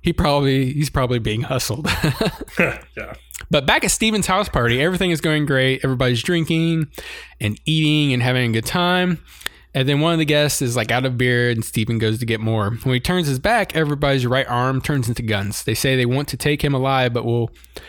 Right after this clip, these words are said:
Speaker 1: fill him with holes if he makes a move. The thing is, Steven was already on to them. Uh, earlier on, the lady made a slip up in their conversation when they first arrived. So Steven had already turned some of his blood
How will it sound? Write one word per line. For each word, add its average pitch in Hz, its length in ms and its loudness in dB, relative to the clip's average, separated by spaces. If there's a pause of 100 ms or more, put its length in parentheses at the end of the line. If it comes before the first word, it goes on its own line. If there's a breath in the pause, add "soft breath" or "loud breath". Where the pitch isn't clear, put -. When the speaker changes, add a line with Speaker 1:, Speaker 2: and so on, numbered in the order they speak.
(100)
Speaker 1:
fill 170 140 2
him 175 140 0
with 156 140 -2
holes 156 300 0
if - 80 -14
he 123 60 -4
makes 110 240 -4
a 117 40 -2
move. 110 320 -2 (960 loud breath)
The 123 80 -2
thing 180 200 2
is, 143 320 2 (300 loud breath)
Steven 147 440 0
was 131 120 0
already 123 300 2
on 135 160 0
to 123 100 -4
them. 101 200 -2 (680 loud breath)
Uh, 107 400 -2 (540)
earlier 156 340 2
on, 156 420 2 (200)
the 135 180 0
lady 143 300 2
made 123 180 2
a 117 60 4
slip - 260 0
up 135 160 0
in 120 80 0
their 113 80 0
conversation 123 580 0
when 107 100 0
they 101 80 0
first 110 280 -4
arrived. 104 500 -4
So 113 520 0
Steven 165 540 0
had 131 240 0
already 131 280 2
turned 135 300 -2
some 135 180 0
of 123 140 0
his 117 140 -4
blood 139 500 0